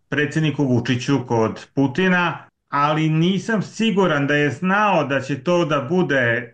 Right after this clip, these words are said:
pušteno u Srbiji, da ne kažem preko interneta svuda, da bi govorio tim rečnikom. Mislim da bi u tom slučaju i on koristio malo diplomatski rečnik.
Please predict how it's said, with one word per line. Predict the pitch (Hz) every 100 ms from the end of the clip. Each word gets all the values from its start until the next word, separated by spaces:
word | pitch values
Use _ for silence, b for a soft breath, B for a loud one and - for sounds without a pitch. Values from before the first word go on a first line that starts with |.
| - _
pušteno | - 202 - - 117 110 107 110
u | 151
Srbiji, | - 165 147 139 151
da | 127
ne | 131 131
kažem | 143 135
preko | 123 135 147
interneta | 151 143 147 135 123 135
svuda, | - 165 175 175 160 127 B B B _
da | 156 160
bi | 160 165
govorio | 156 160 175 185
tim | 180 - 190 156
rečnikom. | 147 160 - 113 113 151 156
Mislim | 165 170 175
da | 160
bi | 156 160 151 151
u | 160
tom | 147 180
slučaju | 131 180 180 175 165
i | 160 160
on | 175 165 -
koristio | 156 151 156 - 180 147
malo | 151 156 151
diplomatski | 139 123 143 147 147 - - 151 127 110 107 - _
rečnik. | - 131 131 - 107 92 -